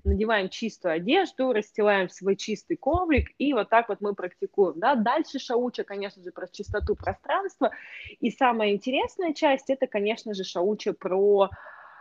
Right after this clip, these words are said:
про чистоту нашего ума, про чистоту нашей речи и так далее. И кто-то мне может сказать: "Ксения, но ты же говоришь плохие слова, ты же материшься даже, э, во всяких текстовых интервью".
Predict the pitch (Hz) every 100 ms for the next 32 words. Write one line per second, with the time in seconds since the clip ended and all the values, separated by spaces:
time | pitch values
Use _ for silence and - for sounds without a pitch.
0 | - - - - - - 233 214 233 202
1 | 214 247 240 214 214 208 196 190 202 262
2 | 247 226 220 - 196 214 202 226 202 196
3 | 196 185 254 277 262 220 214 196 190 202
4 | 202 196 185 175 165 - 208 214 214 214
5 | 214 202 - 214 214 220 220 220 214 -
6 | 226 240 202 - 247 240 190 175 165 180
7 | 175 185 196 196 185 196 208 214 - 208
8 | 208 190 185 214 226 247 190 175 180 175
9 | 196 226 214 - 156 170 170 175 170 170
10 | 170 165 165 165 165 165 196 190 - 196
11 | 196 - 185 180 185 190 202 226 240 147